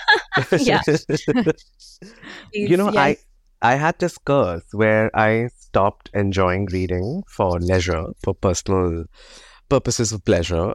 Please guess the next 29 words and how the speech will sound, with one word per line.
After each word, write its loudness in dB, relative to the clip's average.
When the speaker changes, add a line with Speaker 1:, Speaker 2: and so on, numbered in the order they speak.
Speaker 2:
sometime 0
in -2
twenty -2
twenty-two, -6
was -6
it? -2
Yeah. 2
After 0
the 2
whole 2
Omicron 0
wave, -2
that 0
seems -2
like 0
it -2
was -4
from -4
so -2
long -2
ago. -4
And 2
I 2
was -4
between 2
jobs, -2
and -2
what -2
broke 0